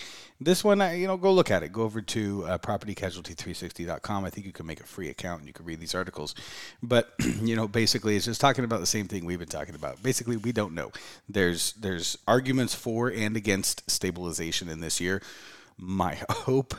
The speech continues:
is that the four comes out stronger because, uh, that's what we all need, um,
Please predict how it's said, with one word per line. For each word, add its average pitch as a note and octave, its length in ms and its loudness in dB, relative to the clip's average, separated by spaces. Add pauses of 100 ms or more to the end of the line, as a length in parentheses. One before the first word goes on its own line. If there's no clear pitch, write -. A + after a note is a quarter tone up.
(140)
is G#2 540 0
that F2+ 520 -4 (400)
the F2+ 540 -6
four G2+ 720 -4 (580)
comes G#2 280 -6
out F2+ 180 -4
stronger F#2 500 -4 (200)
because, F2+ 480 -6
uh, F2+ 240 -4 (440)
that's E2 220 -10
what F2+ 180 -10
we F2 220 -8
all E2+ 220 -4
need, E2+ 480 -8
um, E2+ 440 -8